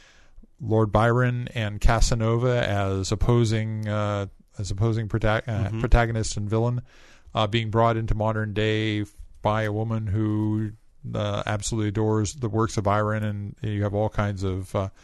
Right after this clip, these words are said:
Speaker 1: silly nonsense. But six issues. Oddly enough, I'm not, I'm recommending you do not pick up these issues because it's issue six, which means there will be a trade paperback of this out pretty soon.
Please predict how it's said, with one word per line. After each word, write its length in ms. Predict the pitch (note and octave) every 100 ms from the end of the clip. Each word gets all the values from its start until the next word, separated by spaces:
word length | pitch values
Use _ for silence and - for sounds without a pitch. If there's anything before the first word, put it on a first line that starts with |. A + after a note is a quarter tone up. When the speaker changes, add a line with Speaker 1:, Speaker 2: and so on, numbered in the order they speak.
| - - - -
Speaker 1:
silly 300 | - - C3
nonsense. 600 | A#2+ A2 G#2+ - G#2+ G2+ -
But 240 | A2 A2 -
six 320 | - - B2+
issues. 460 | C3+ B2 - B2 A#2+ - - - - _ - -
Oddly 240 | B2+ D3+
enough, 220 | D#3+ D#3+ - -
I'm 340 | A#2 A#2 A#2
not, 240 | A2+ A#2
I'm 160 | - A#2+
recommending 460 | C3 - C#3 C#3+ C3+
you 100 | A2
do 240 | F2+ A2
not 200 | A2+ B2+
pick 200 | D#3 -
up 120 | D3
these 180 | D3 C#3
issues 400 | C3+ - E3+ F#3
because 580 | - G#2+ G2 G2+ G2 G2
it's 220 | B2+ - -
issue 220 | B2 -
six, 420 | C#3+ G#3 F#3 - -
which 200 | G#2 A#2
means 400 | A2+ A2+ A2+ -
there 160 | G#2+
will 180 | C3+ D3+
be 460 | C3+ C#3+ A#2+ A2+ - - _ - - -
a 420 | G#2 G#2+ G#2+ G#2+ G#2 -
trade 320 | - A#2+ A2+
paperback 560 | A#2+ G#2 G#2+ G2+ G2 G#2+
of 80 |
this 180 | F#2+ F2+
out 220 | G#2 F#2+
pretty 200 | - G2+
soon. 360 | F2+ - E2+ -